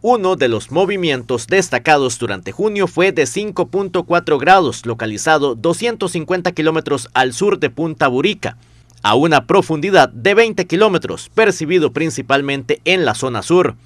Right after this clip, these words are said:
En el Golfo Dulce y el sector limítrofe en territorio panameño y cerca de esta península de Burica se registraron cuarenta eventos con profundidades entre treinta y cincuenta y dos kilómetros,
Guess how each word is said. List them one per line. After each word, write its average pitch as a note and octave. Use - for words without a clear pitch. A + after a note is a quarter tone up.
En A#3
el G3
Golfo G3+
Dulce D3+
y B2+
el A2
sector D#3
limítrofe D3
en F#3
territorio C3+
panameño D3
y C3+
cerca F3+
de A2
esta A2+
península C#3+
de G#2+
Burica D#3+
se G#3
registraron F3+
cuarenta E3+
eventos E3+
con G3
profundidades F3
entre B2
treinta G3+
y E3
cincuenta F3+
y C3+
dos D3+
kilómetros, E3+